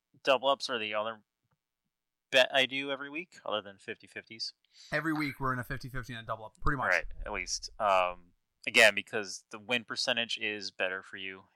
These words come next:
Speaker 1: And then sometimes, um, you know, sometimes you do get lucky and you find that one guy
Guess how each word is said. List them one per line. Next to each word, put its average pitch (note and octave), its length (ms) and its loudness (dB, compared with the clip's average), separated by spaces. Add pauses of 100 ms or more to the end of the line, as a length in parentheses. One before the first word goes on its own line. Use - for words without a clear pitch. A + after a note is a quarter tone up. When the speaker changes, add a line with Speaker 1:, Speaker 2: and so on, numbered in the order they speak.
(140)
Speaker 1:
And G2+ 120 -6
then F#2+ 160 -6
sometimes, F#2+ 1000 0
um, F2 300 -8
you G2 60 -18
know, F2+ 120 -12
sometimes A2+ 460 -10
you G#2 60 -20
do A2 160 -18
get G#2+ 200 -4
lucky G#2+ 240 -6
and A#2+ 100 -20
you F#2 60 -20
find F#2+ 240 -10
that F2+ 160 -8
one F#2+ 220 -12
guy F2+ 360 0